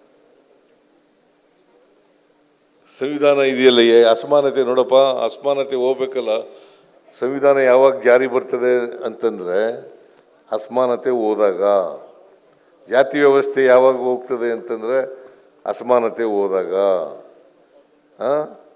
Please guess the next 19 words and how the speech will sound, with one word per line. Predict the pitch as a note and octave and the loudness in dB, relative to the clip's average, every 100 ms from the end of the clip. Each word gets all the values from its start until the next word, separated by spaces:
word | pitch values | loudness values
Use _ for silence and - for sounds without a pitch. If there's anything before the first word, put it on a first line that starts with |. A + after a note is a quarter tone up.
| _ _ _ - | _ _ _ -18
ಗೊತ್ತಾಯ್ತಾ? | A2 C3+ C3+ A#2+ B2 - - | -4 -2 0 -2 -4 -6 -10
ಆರ್ಥಿಕ, | A2+ C3 - B2 C3 | -4 -4 -4 -8 -8
ಸಾಮಾಜಿಕ | - A#2+ A#2+ B2+ B2 - | -4 -4 -2 -6 -6 -8
ಶಕ್ತಿ | C#3 - B2+ - C3+ | -8 -10 -14 -14 -12
ಬಂದಾಗ | A#2 G#2 G2+ F2+ A2 A#2+ - - - _ _ - | -10 -6 -6 -4 -4 -6 -10 -20 -20 _ _ -4
ಸಾಧ್ಯ | G#2+ G#2 G#2 | -4 -4 -6
ಆಯ್ತದೆ. | F#2+ D#2+ E2+ D2 - _ - _ _ | -6 -8 -14 -16 -20 _ -20 _ _
ಅದಕ್ಕೆ | G2+ G#2 B2 - B2 A2 G#2 B2 B2+ - - _ _ _ _ _ | -10 -10 -14 -8 -4 -2 -2 -4 -8 -12 -20 _ _ _ _ _
ನೀವು | A2+ A#2+ A#2 A2+ A2 G#2+ G2 F#2+ F2+ - _ _ _ _ _ _ _ _ _ _ _ | -10 -8 -6 -6 -6 -8 -10 -14 -18 -20 _ _ _ _ _ _ _ _ _ _ _
ಗೊತ್ತಿದೆ, | A#2+ B2 C#3 C#3+ | -14 -10 -10 -8
ನಿನಗೆ | C#3+ C3+ A#2+ | -8 -8 -4
ಗೊತ್ತಾಗಿದೆಯೋ | B2 B2 D3+ C#3 C3+ C#3 | -2 2 2 0 -6 -6
ಇಲ್ಲೋ | B2+ B2+ | -2 -2
ಗೊತ್ತಿಲ್ಲ, | A#2+ A#2+ B2 G2+ E2 D#2 - _ G2+ | -2 -6 -6 -4 -4 -10 -20 _ -4
ನಾನು | A2 C3+ C3+ | -2 -2 -4
ಮುಖ್ಯಮಂತ್ರಿ | A#2+ - C#3+ C#3 B2+ B2+ | -10 -8 -6 -6 -2 0
ಆದ್ನಲ್ಲ | A#2+ G2+ A2+ G2+ | 0 -2 -6 -4
ಮೊದಲನೇ | G2 G#2 A#2 A2+ | -6 -8 -6 -6
ಸಾರಿ, | F2 G#2+ F2+ F2+ G#2 - | -4 -6 -4 -8 -10 -16